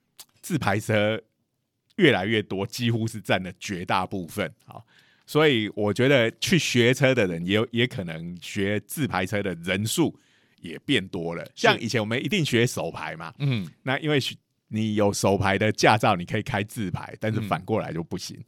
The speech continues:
Speaker 2: 嗯。
Speaker 1: 但是现在开到自排车的机会也不是那么多了。<laughs> 所以对于一个刚去学车，一定会觉得踏板有两个，我脚有两只，这不是天造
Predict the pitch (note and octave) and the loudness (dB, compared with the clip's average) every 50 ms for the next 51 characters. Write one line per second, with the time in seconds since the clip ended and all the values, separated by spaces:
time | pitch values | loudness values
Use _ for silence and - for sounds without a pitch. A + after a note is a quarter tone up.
0 | _ - B2 A2 B2+ C3+ C3 C3+ C3+ C#3 B2+ - B2+ A2+ A2+ A2+ A#2 A2+ - - | _ -8 -4 -2 -2 -2 0 0 0 -2 0 2 0 2 2 2 0 0 -2 -6
1 | C3 A#2+ - - F#2+ F#2+ F2+ A2 G#2 G2+ F#2+ - - G2+ G2+ G#2 G2+ A2 F#2+ F2 | -6 -4 -2 -2 -2 -2 -2 -2 -2 -2 -6 -8 -10 -6 -6 -2 -2 -2 -2 -2
2 | E2 - _ _ _ _ _ - - D3 C#3 - - - - A#2 G#2 G#2 G2 F#2+ | -6 -10 _ _ _ _ _ -12 -10 -10 -10 -10 -12 -8 -4 -2 -2 0 -2 -2
3 | - _ - - - - F#2+ - - B2+ A#2+ B2+ - - - - - - - - | -4 _ -6 -4 -2 0 0 0 0 -2 -4 -4 -4 -8 -16 -18 -18 -18 -6 -6
4 | G#3+ - - _ _ - _ _ F#3+ - - - - - - - - - - _ | -6 -6 -6 _ _ -20 _ _ -14 -12 -12 -12 -12 -14 -14 -16 -18 -20 -20 _
5 | - - B3+ A#3+ F#3+ - _ _ _ _ _ _ - _ _ _ _ _ - - | 6 10 10 10 10 8 _ _ _ _ _ _ -20 _ _ _ _ _ 10 10
6 | G#3+ F#3 E3 F3 E3+ G#3 E3 D#3 - F#3+ F3+ F#3+ A3+ - - - D3 C#3+ D3 C#3 | 10 12 10 8 10 8 8 8 8 6 6 6 4 4 6 6 8 8 8 8
7 | - - F3+ F#3 F3 D3+ D#3+ D3+ G3 F3 C3+ D3 C#3 C#3+ D3+ C3 G#2+ - - _ | 8 8 8 6 8 6 8 8 8 6 8 6 6 8 8 8 6 4 0 _
8 | _ _ _ _ _ _ _ _ _ _ - - _ _ _ - - - C#4+ - | _ _ _ _ _ _ _ _ _ _ -20 -20 _ _ _ 4 6 8 8 10
9 | D3 B2+ C#3+ D3+ E3 F3+ G3 D#3+ B2 C3 A#2+ - C#3 A#2+ G#2 - A#2+ - - - | 8 8 10 10 8 10 10 10 8 8 6 4 2 2 2 2 0 0 2 6
10 | - D3 C3 D3 E3+ F3 F#3 G3+ A#3+ E3+ A#2+ C3+ C#3+ B2 - C#3 D3+ E3 E3+ E3 | 8 10 10 10 10 8 8 8 8 8 8 6 4 -2 -2 0 0 0 0 6
11 | - B3+ F#3 F3+ F3+ F3 A3+ F#3 - - - B3+ A3+ A3+ B3 - - | 6 6 8 8 6 6 4 2 0 0 4 4 4 4 4 6 6